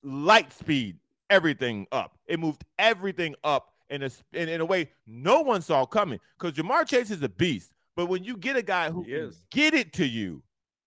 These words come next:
Speaker 1: in the way, in a place that you like to get it, it changes everything. And so some of the people who I'm expected to make a jump on this list, I'm expecting to see Trevor Lawrence show up a little bit more on lists like these,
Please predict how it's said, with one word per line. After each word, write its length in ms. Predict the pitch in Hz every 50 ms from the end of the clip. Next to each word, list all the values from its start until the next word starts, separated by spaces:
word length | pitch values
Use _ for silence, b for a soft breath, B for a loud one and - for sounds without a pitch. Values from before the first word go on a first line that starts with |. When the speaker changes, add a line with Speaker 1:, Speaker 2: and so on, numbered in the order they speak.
| _ _ _ _ _ _ _ -
Speaker 1:
in 160 | 208 233 247
the 80 | 233 214
way, 160 | 202 220 226
in 80 | 202 220
a 60 | 208
place 220 | 208 240 240 226 175
that 180 | 180 185 185
you 180 | 165 160 220 277
like 220 | 269 247 247 233
to 100 | - 208
get 220 | 175 160 254 294 311
it, 180 | 311 - - _ _ _ _ -
it 160 | - 170 - -
changes 380 | - 196 196 196 180 160 165 - _ _ _ -
everything. 600 | - 180 208 226 185 175 185 - - 143 117 90 - _ _ -
And 100 | 139 156
so 320 | - - 180 165 160 - - _ _ _
some 260 | _ - - 269 302 339
of 60 | 302
the 60 | 240
people 300 | 190 240 220 196 175 180 180
who 120 | 190 175
I'm 180 | 160 160 160 156
expected 460 | 143 123 - - 185 202 175 170 131
to 60 | 156 143
make 240 | 135 143 139 135
a 40 | 127
jump 360 | 107 95 - 165 175 196 -
on 120 | 156 131 123
this 160 | 120 113 -
list, 200 | 123 127 127 - _ _ _ _ -
I'm 160 | 127 202 233
expecting 420 | 247 220 - - 226 220 170 214 196
to 60 | 196
see 160 | - - 208
Trevor 320 | 180 - 202 185 147 143 135
Lawrence 380 | 120 127 143 165 185 190 - -
show 300 | 165 - 214 196 202 214
up 200 | 220 233 - _ _ _ _ _ _ _ _ _ - -
a 60 | 170
little 200 | 185 202 202 202
bit 160 | 190 208 202
more 180 | 202 208 208 208
on 200 | 208 208 208 202
lists 200 | 208 208 196 -
like 240 | 202 202 202 - -
these, 360 | 208 214 214 220 220 220 -